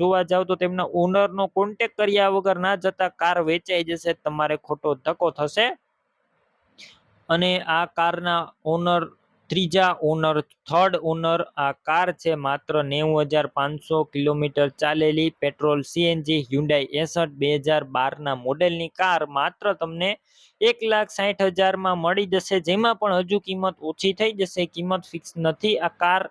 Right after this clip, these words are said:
લેવી હોય તો ક્યાં જોવા મળશે તેની વાત કરું તો આ ગાડી તમને પ્રોપર ગોંડલ જોવા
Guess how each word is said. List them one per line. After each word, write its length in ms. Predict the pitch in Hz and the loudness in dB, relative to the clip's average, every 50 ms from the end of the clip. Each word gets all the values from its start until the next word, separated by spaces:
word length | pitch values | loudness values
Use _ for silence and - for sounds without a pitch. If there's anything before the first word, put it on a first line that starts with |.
| _ _ _ | _ _ _
લેવી 400 | 131 147 180 214 226 214 170 135 | -2 0 2 2 2 2 0 0
હોય 200 | 120 113 117 _ _ _ _ _ _ _ _ - | 0 -4 -10 _ _ _ _ _ _ _ _ 0
તો 80 | 202 208 185 _ _ | 0 0 0 _ _
ક્યાં 280 | 196 196 196 196 196 160 | -2 0 0 0 0 0
જોવા 340 | - 165 170 180 185 180 180 175 | 0 2 2 4 4 4 2 2
મળશે 320 | 165 160 165 160 - 175 170 - - | 0 -4 -4 -4 -2 -2 -2 -2 -2
તેની 300 | 165 165 180 185 185 175 | -6 -4 -4 -4 0 0
વાત 160 | 170 165 160 _ _ | 0 0 0 _ _
કરું 220 | - 170 170 170 165 | -2 -2 -2 0 -2
તો 80 | 180 165 165 | 0 0 0
આ 100 | 170 170 170 | 0 0 0
ગાડી 240 | 175 185 196 214 208 _ | -2 0 0 -2 -4 _
તમને 260 | 180 175 175 175 175 170 _ | -8 -8 -4 -4 -4 -4 _
પ્રોપર 400 | - 202 202 185 _ 196 196 190 175 170 170 | -2 -2 -2 0 _ 0 0 0 -2 0 2
ગોંડલ 400 | 175 196 214 214 202 214 202 190 156 | 2 2 2 2 2 2 2 2 2
જોવા 200 | 160 175 180 180 | 2 4 4 4